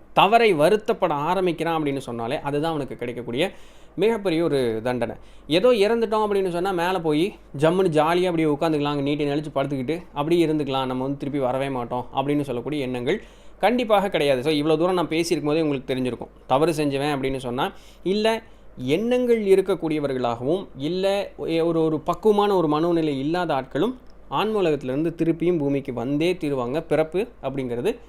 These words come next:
எடுத்தே தீருவாங்க அப்படிங்கிறது தான் இதுல இருக்கக்கூடிய ஒரு விஷயம். So, அவங்க சொல்லக்கூடிய முக்கியமான விஷயமே என்ன அப்படின்னு பார்த்தோம்னா, சப்கான்ஷியஸ், நம்மளுடைய ஆழ் மனசு அப்படின்னு சொல்றோம் பாத்தீங்களா?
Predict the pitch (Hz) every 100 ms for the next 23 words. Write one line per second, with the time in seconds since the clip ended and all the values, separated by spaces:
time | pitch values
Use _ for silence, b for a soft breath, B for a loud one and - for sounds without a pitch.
0 | B - 139 151 165 165 165 143 131 120
1 | 123 120 113 110 120 151 120 117 117 120
2 | 131 117 110 107 160 190 B B B -
3 | 131 131 139 127 170 226 208 175 147 170
4 | 180 185 156 160 160 151 139 165 147 131
5 | 120 113 113 131 214 247 - - b b
6 | b b - - 202 208 175 - 127 156
7 | 160 147 147 160 151 185 175 156 160 151
8 | 147 143 131 127 117 117 180